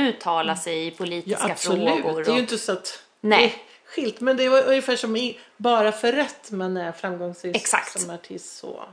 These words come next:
Speaker 1: Eh, eh, precis. Och det är någonting helt, det är
Speaker 2: Ja.
Speaker 1: någonting helt annat.
Speaker 2: Ja.
Speaker 1: Och, och d-, och det finns, det, eh, jag kommer inte ihåg vem det var som sa det här,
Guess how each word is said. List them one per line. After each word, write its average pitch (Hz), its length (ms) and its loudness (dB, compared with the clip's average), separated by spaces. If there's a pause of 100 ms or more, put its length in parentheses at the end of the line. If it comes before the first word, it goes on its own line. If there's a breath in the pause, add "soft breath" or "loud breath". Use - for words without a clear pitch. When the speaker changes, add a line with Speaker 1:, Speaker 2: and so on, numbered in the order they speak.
(160)
Speaker 1:
Eh, 247 100 2 (100)
eh, 220 120 2
precis. - 460 -4
Och 214 100 0
det 233 160 2
är 247 40 8
någonting 196 300 2
helt, 160 580 -8
det 226 60 -6
är 214 80 4
Speaker 2:
Ja. 214 60 4
Speaker 1:
någonting 190 320 0
helt 170 280 -6
annat. 175 380 -2
Speaker 2:
Ja. 220 200 -14 (680 soft breath)
Speaker 1:
Och, 233 120 2 (140)
och 226 140 -2
d-, 185 160 -6 (720 loud breath)
och 220 120 -4
det 233 140 0
finns, 277 520 4 (120)
det, - 440 -6
eh, 220 60 -10 (200)
jag 208 140 -10
kommer 240 180 -4
inte 240 100 -4
ihåg 220 540 -2
vem 208 260 -6
det 208 100 -2
var 190 220 -2
som 208 180 -10
sa 269 440 4
det 233 100 -4
här, 170 440 -6